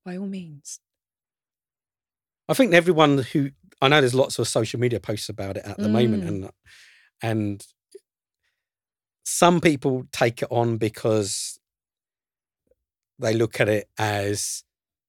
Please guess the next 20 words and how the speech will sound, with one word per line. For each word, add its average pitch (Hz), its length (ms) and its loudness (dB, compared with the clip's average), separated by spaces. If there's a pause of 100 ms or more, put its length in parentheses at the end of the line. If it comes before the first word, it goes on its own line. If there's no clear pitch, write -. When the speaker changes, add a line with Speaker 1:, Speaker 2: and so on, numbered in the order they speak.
(640)
Speaker 2:
energy, 143 400 4
but 120 240 -8
sexual 139 480 0
energy 131 300 2
in 127 100 0
terms 123 280 0
of - 160 -2 (400)
what 123 360 2 (400)
they're 107 720 4 (180)
attracting. - 580 -4 (600)
So 107 280 -2
it 107 220 -2
might 120 280 -2
be, 120 100 -2
"Well, 110 420 4 (440)
I'm 127 180 0
using 151 300 4
my 139 160 6
sexual 151 460 0
energy 110 540 0